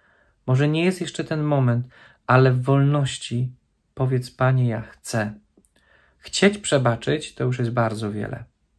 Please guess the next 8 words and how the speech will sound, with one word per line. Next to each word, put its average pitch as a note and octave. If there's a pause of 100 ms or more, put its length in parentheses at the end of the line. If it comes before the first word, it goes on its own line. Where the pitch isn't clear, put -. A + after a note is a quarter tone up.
(1300)
I C3
myślę, D#3
że, D3 (280)
e, B2+
powtarzanie C3+
codzienne C3
„Ojcze C3+
nasz”, A#2+